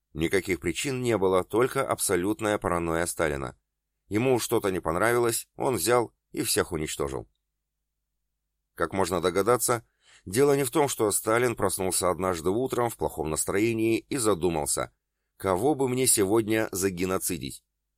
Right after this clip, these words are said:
Подготовка к депортации и сами мероприятия по депортации — это очень долгий и сложный процесс. Это огромный пласт документов по линии партии, Н К В Д, Главного управления армейской контрразведки смерш,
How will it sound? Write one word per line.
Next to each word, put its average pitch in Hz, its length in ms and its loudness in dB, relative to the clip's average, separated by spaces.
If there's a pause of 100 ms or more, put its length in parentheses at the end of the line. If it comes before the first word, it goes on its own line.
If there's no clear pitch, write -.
(520)
Подготовка 104 580 0
к 98 60 -10
депортации 104 680 0
и 92 80 0
сами 98 260 -2
мероприятия 95 640 -2
по 92 120 -4
депортации — 85 800 -2 (280)
это 101 200 0
очень 123 300 0
долгий 117 380 0
и - 120 -2
сложный 90 380 -2
процесс. 90 460 -2 (560)
Это 95 260 0
огромный 120 400 2
пласт 101 300 0
документов 87 640 -2
по 78 80 -2
линии 92 320 0
партии, 82 580 -4
Н 78 140 -6
К 90 140 -2
В 98 120 2
Д, 92 280 2 (280)
Главного 104 520 2
управления 104 600 0
армейской 95 580 -4
контрразведки 98 720 -2
смерш, 101 480 -2